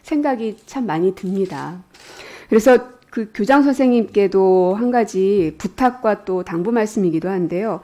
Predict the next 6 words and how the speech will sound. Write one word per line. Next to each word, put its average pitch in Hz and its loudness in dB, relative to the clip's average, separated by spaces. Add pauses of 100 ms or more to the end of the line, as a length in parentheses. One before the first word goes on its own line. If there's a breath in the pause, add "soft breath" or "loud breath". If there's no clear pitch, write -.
(260 loud breath)
저는 269 4
이런 285 4
게 277 6
산교육이란 330 4
생각이 233 -2
듭니다. 156 -8